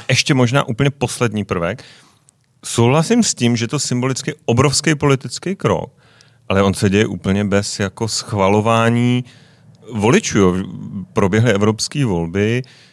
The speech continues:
v nich žádná von der Leyenová ne-, nekandidovala. Vlastně témata, který dneska se řeší, se tam vůbec neřešily. Nebudou se řešit ani nejspíš ani v těch příštích evropských volbách.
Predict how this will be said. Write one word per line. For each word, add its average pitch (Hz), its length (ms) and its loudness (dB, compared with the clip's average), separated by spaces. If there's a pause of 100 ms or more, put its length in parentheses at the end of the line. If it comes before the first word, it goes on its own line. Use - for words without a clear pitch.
(140)
v 90 100 -6
nich 101 180 2
žádná 101 300 2
von 107 220 0
der 110 120 2
Leyenová 113 420 2
ne-, 101 200 -2 (160)
nekandidovala. 117 920 0
Vlastně 107 320 -2
témata, 104 420 2
který 104 380 -2
dneska 104 340 -2
se 113 160 -6
řeší, 107 400 -6 (400)
se - 140 -2
tam 110 140 6
vůbec 110 300 4
neřešily. 85 540 -4
Nebudou 92 220 -2
se 110 140 -2
řešit 101 200 -2
ani 101 200 4
nejspíš - 340 -2
ani 95 180 -2
v - 60 -8
těch 113 160 -8
příštích - 360 -10
evropských 98 440 -6
volbách. 90 420 -6